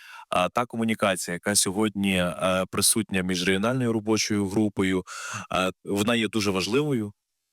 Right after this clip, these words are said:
І я дякую і вам, Людмила Олександрівна, і Ірині Старовецькій, Центру розшуку, вам, пані Марина, і всій команді ветеранської політики, е, всім, хто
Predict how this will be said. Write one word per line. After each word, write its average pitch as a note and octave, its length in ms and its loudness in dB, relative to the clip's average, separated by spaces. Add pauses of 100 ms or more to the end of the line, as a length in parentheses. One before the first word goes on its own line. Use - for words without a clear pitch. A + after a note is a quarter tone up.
(180)
І G#2 100 2
я G#2+ 180 4
дякую G2+ 420 0
і F#2+ 40 4
вам, A#2 240 0
Людмила A2 340 -2
Олександрівна, G2+ 840 0
і F#2+ 80 0
Ірині A2 380 2
Старовецькій, G#2+ 640 0
Центру F#2+ 320 -2
розшуку, A2 360 0
вам, G#2 260 0
пані G2 200 -2
Марина, G2+ 360 2
і G2 40 0
всій F#2+ 200 2
команді G2+ 400 -2
ветеранської F#2+ 600 0
політики, G2+ 540 -2 (380)
е, F#2 220 0
всім, C3+ 380 2
хто G#2+ 460 -2